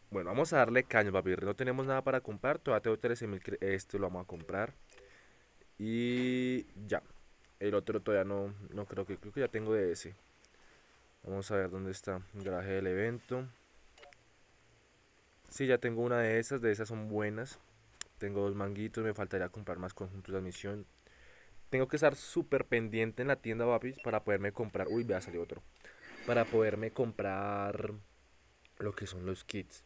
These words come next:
Son muy importantes esos kits. No sé, el motor, del turbo, la transmisión. <laughs> Papi, toca de todo.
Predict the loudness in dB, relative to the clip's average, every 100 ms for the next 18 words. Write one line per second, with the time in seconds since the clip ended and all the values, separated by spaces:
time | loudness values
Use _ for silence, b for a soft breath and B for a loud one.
0 | -18 -14 -8 -6 -4 -4 -2 -2 -2 -4
1 | -6 -6 -8 -8 -8 -8 -10 -20 B B
2 | B B B -6 2 4 4 2 0 4
3 | 4 4 0 -2 -2 -2 2 2 2 -2
4 | -4 -6 -4 -2 0 -2 -8 -12 -12 -12
5 | -16 -16 -16 -14 -16 -4 -2 -2 -4 0
6 | 2 2 0 -2